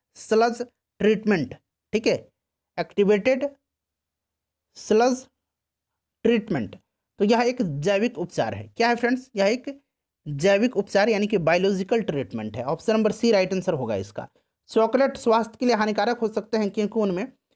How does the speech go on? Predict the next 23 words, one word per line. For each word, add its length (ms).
किसकी 220
मात्रा 320
अधिक 180
होती 260
है? 160
तो 60
चॉकलेट 460
में 140
जो 100
है, 140
इसमें 300
कैडमियम 540
और 280
लेड, 300
यानी 220
कि 120
कैडमियम 460
और 80
सीसा 400
की 120
मात्रा 300
जो 100
है, 140